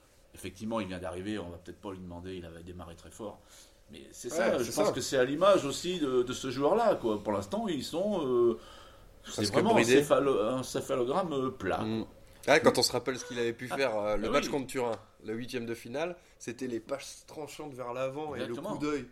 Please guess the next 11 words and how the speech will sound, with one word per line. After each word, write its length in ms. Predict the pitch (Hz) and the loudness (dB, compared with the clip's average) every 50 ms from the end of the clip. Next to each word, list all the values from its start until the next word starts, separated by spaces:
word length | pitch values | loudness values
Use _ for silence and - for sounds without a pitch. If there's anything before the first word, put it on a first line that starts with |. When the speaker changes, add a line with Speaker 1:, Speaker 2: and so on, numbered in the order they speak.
| - - - - _ - 113 | -20 -20 -20 -20 _ -16 -10
Speaker 2:
gagnant 460 | 120 123 127 135 160 185 208 226 220 - _ _ _ _ - | -10 -8 -8 -4 -4 -4 -6 -6 -10 -16 _ _ _ _ -20
que 80 | - 123 | -20 -20
pouvait 280 | - - 123 123 127 | -16 -12 -8 -4 -4
avoir 260 | 123 117 127 139 139 120 | -4 -2 -2 -4 -4 -4
un 60 | 110 | -6
Cacré 280 | - 120 113 - - | -8 -8 -10 -8 -6
aujourd'hui, 480 | 143 139 123 117 110 113 120 135 151 143 | -6 -6 -4 -6 -8 -8 -8 -8 -8 -8
Speaker 1:
Mm. 60 | 127 | -8
Speaker 2:
euh, 240 | 113 107 107 107 107 - - - - - - - - _ | -8 -8 -8 -10 -12 -14 -16 -20 -20 -20 -20 -20 -20 _
plus 140 | - - 113 | -10 -8 -8
récemment. 340 | 107 107 - - 147 110 | -8 -4 -6 -6 -6 -6